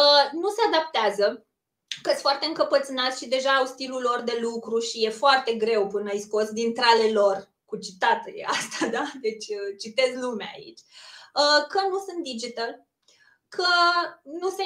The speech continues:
integrează la fel de bine ca ăștia tineri care sunt mai social. Pe de altă parte, îi auzi că ăștia tineri trăiesc numai în social media și nu mai sunt social pe bune. Deci, uh, cumva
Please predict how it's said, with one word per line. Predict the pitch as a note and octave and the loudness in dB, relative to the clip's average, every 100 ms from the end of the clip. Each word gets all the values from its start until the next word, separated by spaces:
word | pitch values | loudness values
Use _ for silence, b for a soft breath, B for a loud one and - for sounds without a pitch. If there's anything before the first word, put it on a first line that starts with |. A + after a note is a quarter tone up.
| F4+ | -6
integrează | E4+ C#4+ D4 D4+ D4+ | -6 -2 2 2 2
la | C#4+ | 0
fel | D4 C#4 C4+ | 0 -2 -2
de | B3+ | -8
bine | B3 B3+ B3+ A#3+ | -8 -6 -4 -2
ca | C4 A#3+ A#3 | 2 4 4
ăștia | C4 C4+ C4 | 2 -2 -4
tineri | A#3+ A#3+ A#3 | -6 -6 -6
care | A#3 A#3 | -4 -4
sunt | A3+ A#3 | -4 -2
mai | A3 | -4
social. | A3 - A#3 A#3+ - G3 - - _ _ _ b b b | -4 0 0 0 0 -2 -2 -10 _ _ _ b b b
Pe | B3 A#3 | 2 4
de | A#3+ | 6
altă | A#3 A#3 | 4 2
parte, | A3+ G#4+ A#4 - A#3+ B3 D4+ C#4 | 6 8 6 4 2 2 2 0
îi | C#4+ B3 | 2 2
auzi | A3+ A3+ - | 2 0 -2
că | A#3 | -4
ăștia | A#3 A#3+ A3+ | -2 -2 -4
tineri | A3+ A3+ B3 C4 | -6 -4 -4 -2
trăiesc | B3 A3+ A3 | -2 -2 -2
numai | A3+ A3 | -6 -6
în | A3 | -4
social | A3+ A3+ A3+ | -6 -2 -2
media | A3 G#3+ G#3+ A3 | -2 -2 -2 -4
și | - | -6
nu | A3 G#3+ | -6 -6
mai | G#3+ A3 | -6 -6
sunt | G#3+ G#3+ | -6 -6
social | G#3+ G#3+ G#3+ A3 | -2 0 0 -2
pe | A#3+ D4+ | 0 2
bune. | A4+ F4+ G3+ - B B | 4 2 -2 -10 B B
Deci, | D4+ D4+ - | -2 -2 -4
uh, | - C4+ C#4+ C#4 - - _ | 0 4 6 4 -2 -12 _
cumva | E4 D#4 C#4 D#4+ G#4 | -4 -4 4 8 8